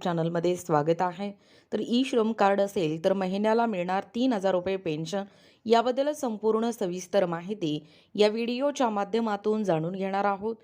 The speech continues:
तत्पूर्वी तुम्ही जर आपल्या स्टडी पॉइंट या YouTube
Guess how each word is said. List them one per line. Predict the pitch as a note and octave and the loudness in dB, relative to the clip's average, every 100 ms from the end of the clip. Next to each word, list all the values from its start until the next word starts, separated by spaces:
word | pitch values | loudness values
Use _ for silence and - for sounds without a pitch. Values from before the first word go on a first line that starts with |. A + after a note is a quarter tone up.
| _ _ _ B3+ | _ _ _ 4
तत्पूर्वी | C4 C4 D#4 D4+ F3+ F#3 A#3 | 4 4 -2 -2 -4 -4 -2
तुम्ही | A3+ A3+ | -2 0
जर | C4 | 2
आपल्या | B3 G3+ G#3+ G#3+ A#3+ | 2 2 0 0 -2
स्टडी | - A3 G3 | -2 0 0
पॉइंट | G3+ G#3+ A3+ A#3+ A#3 | 0 0 0 -2 0
या | A3 | 0
YouTube | G#3 F3+ F#3+ G#3+ | 2 -2 -4 -4